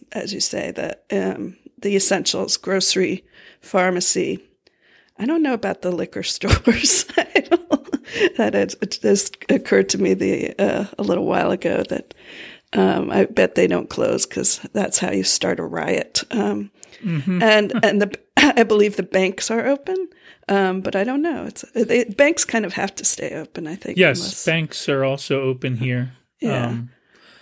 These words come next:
Speaker 1: So,
Speaker 2: although my
Speaker 1: yeah.
Speaker 2: bank has encouraged us to do everything we can online. Um,
Speaker 1: Yeah.
Speaker 2: obviously.
Speaker 1: So,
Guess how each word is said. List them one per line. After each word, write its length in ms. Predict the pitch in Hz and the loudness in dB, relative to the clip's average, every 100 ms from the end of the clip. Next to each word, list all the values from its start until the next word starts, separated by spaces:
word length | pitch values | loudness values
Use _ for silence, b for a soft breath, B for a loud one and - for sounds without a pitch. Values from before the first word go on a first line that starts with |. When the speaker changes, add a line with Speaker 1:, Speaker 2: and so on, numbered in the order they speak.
| b | b
Speaker 1:
So, 240 | - - 247 226 | 0 4 6 8
Speaker 2:
although 60 | 214 | 6
my 100 | 156 | 6
Speaker 1:
yeah. 180 | 262 185 | 6 6
Speaker 2:
bank 300 | 160 160 160 | 4 2 0
has 340 | - 139 135 147 | 2 2 2 -2
encouraged 640 | 135 - 151 139 127 - | -6 0 2 2 0 -2
us 240 | 131 120 - | -2 -2 -2
to 320 | 139 123 120 _ _ _ - | 0 0 -2 _ _ _ 0
do 160 | 151 | 2
everything 360 | 139 127 120 113 | 2 2 -2 -4
we 100 | 113 | -6
can 300 | - 123 113 | -8 -8 -8
online. 640 | 110 113 117 117 143 208 - | -10 -8 -8 -6 -6 -8 0
Um, 80 | 233 | 4
Speaker 1:
Yeah. 300 | 202 190 151 - _ _ | 6 6 2 -8 _ _
Speaker 2:
obviously. 440 | 143 127 110 220 214 | -10 -8 -4 0 0
Speaker 1:
So, 140 | 170 | -2